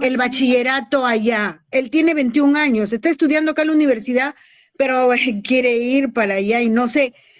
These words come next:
porque no ha hecho el bachillerato acá en Perú. No, algunos colegios no lo tienen.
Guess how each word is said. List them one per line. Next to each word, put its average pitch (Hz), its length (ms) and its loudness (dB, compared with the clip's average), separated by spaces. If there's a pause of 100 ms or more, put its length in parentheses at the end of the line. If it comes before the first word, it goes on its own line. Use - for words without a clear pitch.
(100)
porque 240 300 0
no 254 160 -2
ha 262 200 0
hecho 294 240 0
el 240 80 0
bachillerato 226 640 0
acá 240 160 0
en 247 120 -2
Perú. 240 520 -2 (440)
No, 240 300 0 (360)
algunos 277 500 0
colegios 240 460 0
no 247 160 2
lo 262 120 0
tienen. 277 540 0